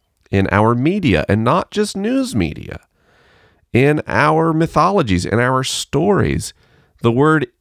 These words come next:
energy is thrown around <laughs> so much that it's nonsensical. When we speak in science about energy, we will define what type of energy we are referring to.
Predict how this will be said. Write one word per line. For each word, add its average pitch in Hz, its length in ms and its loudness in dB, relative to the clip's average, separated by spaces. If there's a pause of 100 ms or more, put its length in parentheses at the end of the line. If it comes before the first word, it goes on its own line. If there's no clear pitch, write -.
energy 139 720 2
is 95 240 0
thrown 127 640 0
around 135 760 0 (260)
<laughs> - 1600 -8
so 160 340 2
much 131 360 0
that 123 140 0
it's 120 240 -2
nonsensical. 120 1080 0 (320)
When 104 160 0
we 110 100 2
speak - 420 -4
in 117 120 0
science 127 580 0
about 85 300 -2
energy, 82 500 -2 (580)
we 101 180 -2
will 104 160 2
define 117 680 2
what 107 640 2 (120)
type 127 540 -2
of 113 260 0
energy 107 420 2
we 95 280 2
are 92 120 2
referring 107 540 0
to. - 260 -6